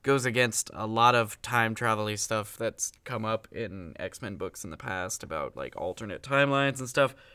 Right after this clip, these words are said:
So it's just another, like, X-Men getting convoluted about time thing. And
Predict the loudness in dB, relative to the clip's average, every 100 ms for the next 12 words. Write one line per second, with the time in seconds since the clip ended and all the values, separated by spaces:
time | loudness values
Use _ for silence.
0 | -20 -20 _ 0 8 8 8 4 -2 -4
1 | -10 -12 _ _ _ _ -4 0 2 6
2 | 8 8 6 2 0 -2 -2 -2 -2 0
3 | 0 0 -4 -6 -2 0 0 -2 2 2
4 | 2 -2 -4 -4 -2 -2 -4 -4 -6 -4
5 | -6 -8 -8 -8 -10 -14 -8 -6 -6 -10
6 | _ 2 6 8 10 8 4 -2